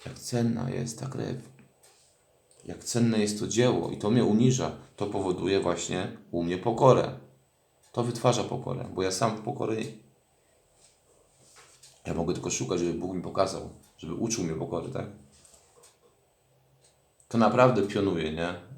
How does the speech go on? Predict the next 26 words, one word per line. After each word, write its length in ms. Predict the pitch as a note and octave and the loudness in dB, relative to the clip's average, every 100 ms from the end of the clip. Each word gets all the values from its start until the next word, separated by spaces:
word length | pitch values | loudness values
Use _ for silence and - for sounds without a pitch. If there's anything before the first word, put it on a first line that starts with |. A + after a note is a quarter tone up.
| - - - | -14 -14 -6
To 60 | |
naprawdę 360 | F#2 F2+ G2+ F#2+ | -4 -2 -2 0
właśnie 300 | F2+ - F#2 | -2 -4 -4
jest 380 | F2 - - _ _ _ _ - | -4 -6 -10 _ _ _ _ -14
ochroną 380 | - A2+ A2 G2 | -4 0 2 2
przed 160 | - | -2
pychą. 460 | - F2+ F2+ E2+ - - _ _ _ _ _ _ _ _ _ _ _ _ _ _ _ | -8 -10 -8 -8 -12 -20 _ _ _ _ _ _ _ _ _ _ _ _ _ _ _
Ofiara 360 | F#2+ - F2+ F2+ | -12 -2 0 2
Jezusa, 520 | F2+ F2 - E2+ - - - _ - | -2 -4 -6 -6 -6 -14 -20 _ -4
krew 300 | G2+ G#2+ F#2+ | 2 4 2
Jezusa. 440 | - - - - - _ _ _ _ _ _ _ _ _ _ _ - | -2 -6 -12 -14 -18 _ _ _ _ _ _ _ _ _ _ _ -8
I 100 | G#2 | 0
wie-, 260 | A#2+ - - - _ - | 2 2 -4 -18 _ -8
i 80 | G2 | 4
wiele, 380 | C3 D#3 D#3 | 6 6 4
wie-, 260 | - B2+ C3+ | 4 4 4
wiele, 600 | G#2 C3 C#3 B2+ A#2+ - | 4 4 6 6 4 0
y, 540 | G2+ F#2+ F#2 F2 - - - | 0 2 0 -2 -6 -16 -20
wiele 340 | - A2 A#2+ B2 | -8 0 2 2
możemy 300 | A2 A2+ G#2+ | 0 -2 -2
czerpać 300 | A#2+ A2+ G#2 | -2 -2 -2
z 100 | - | -4
krzyża, 240 | A2+ A#2 | -2 2
jak 240 | A#2 A#2 | 2 2
widzimy 400 | A#2 B2 D#3+ C3 | -2 -2 2 2
krzyż, 680 | - - G2 F2 - - - | 2 0 0 -2 -2 -6 -14